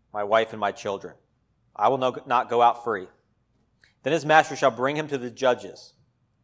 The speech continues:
He shall also bring him to the door, or to the do-, or to the doorpost. And his master shall pierce his ear with an awl, and he shall serve him forever. And if a man sells his daughter to be a female slave, she shall not go out as the male slaves do.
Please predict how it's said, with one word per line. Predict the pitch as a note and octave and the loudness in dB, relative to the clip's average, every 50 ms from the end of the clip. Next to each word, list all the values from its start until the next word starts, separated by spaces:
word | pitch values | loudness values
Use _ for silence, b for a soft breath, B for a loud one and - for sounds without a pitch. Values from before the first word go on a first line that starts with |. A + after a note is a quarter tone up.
| _ _ _ _ _ _ _ _ | _ _ _ _ _ _ _ _
He | _ - A2 | _ -14 -8
shall | - B2+ A2 | -4 0 4
also | A2+ C3+ C3+ - C#3+ | 4 4 4 2 -2
bring | A#2+ A2 B2+ B2+ C3 | -2 -2 -2 -2 -2
him | B2+ | -6
to | A#2+ - | -6 -6
the | B2 A#2 | -6 -6
door, | A2 A#2+ B2+ C3+ A#2+ G2+ F#2+ | -4 -2 -2 0 0 0 -2
or | F#2 G2+ | -4 -6
to | G2 - - | -8 -10 -14
the | G#2 G2 | -18 -12
do-, | - A#2+ C3+ - - | -10 -10 -10 -8 -6
or | B2 A2 | -6 -6
to | G#2 - | -6 -6
the | G#2 G#2 | -10 -10
doorpost. | G2 G#2 B2 C3 B2 B2+ - G#2+ G2+ - - - _ _ _ _ _ _ _ _ _ _ _ _ _ _ _ _ - - | -6 0 2 2 2 2 0 -2 -2 -4 -8 -18 _ _ _ _ _ _ _ _ _ _ _ _ _ _ _ _ -20 -14
And | B2 | -14
his | A#2 G#2 A#2 | -12 -6 -2
master | A#2+ B2 B2+ - - D3+ | 0 0 0 -2 -4 -10
shall | - - A2+ | -4 -4 -4
pierce | - - C3 C3+ C#3+ - | -4 -4 -8 -8 -8 -8
his | F3 D3+ C#3 | -10 -10 -8
ear | C#3+ B2+ A#2+ A#2+ B2 B2 - _ _ _ _ | -8 -6 -6 -6 -6 -8 -14 _ _ _ _
with | - A2 A2+ | -12 -8 -8
an | A#2+ A#2 | -4 0
awl, | C3 C3+ A#2+ G2 F2+ E2+ - - - _ _ _ _ _ _ _ | 4 4 4 4 2 -2 -8 -18 -20 _ _ _ _ _ _ _
and | - G#2+ | -20 -18
he | G2 | -12
shall | - G2 | -12 -12
serve | - - - C#3 C3+ A#2+ | -10 -4 -2 -2 -2 -2
him | A2 G2 F2+ | -4 -10 -10
forever. | - G#2 A2 A#2 - - - - _ _ _ _ _ _ _ _ _ _ _ _ _ _ _ _ _ _ _ _ _ _ _ _ _ _ - | -6 -2 0 0 0 -2 -10 -18 _ _ _ _ _ _ _ _ _ _ _ _ _ _ _ _ _ _ _ _ _ _ _ _ _ _ -6
And | B2+ | -6
if | C3+ C3+ | -4 -4
a | C#3 | -2
man | C#3+ D3+ E3 E3+ E3 | 0 2 2 2 0
sells | - D#3+ D#3+ D#3 D3 C3+ | 2 4 4 4 4 2
his | C#3 B2+ | -4 -2
daughter | - C3+ C3 C#3 D3 C#3+ | 2 4 4 4 4 0
to | C#3 | -4
be | B2 B2+ | -6 -8
a | A#2+ | -6
female | - - B2 A#2+ A#2 A2+ | -6 -8 -8 -4 -4 -4
slave, | A2 - A2+ A2 G#2 G#2 A#2+ D3 - _ _ _ _ _ _ _ _ _ _ _ _ _ _ | -6 -6 -6 -4 -2 -2 -4 -6 -10 _ _ _ _ _ _ _ _ _ _ _ _ _ _
she | _ - C#3 | _ -14 -10
shall | B2+ - C3 | -4 -4 0
not | B2 B2+ C#3+ B2 | 0 0 0 2
go | B2 B2+ B2 | 2 4 6
out | C3 D#3+ E3+ | 8 8 8
as | C3+ A2+ - | 6 2 -6
the | |
male | A#2+ B2+ D3 E3+ - | -4 -2 -2 -2 -2
slaves | - - A2+ G#2+ G2 F2 | -4 -8 -8 -8 -8 -12
do. | - - F#2+ E2+ - | -14 -16 -16 -16 -16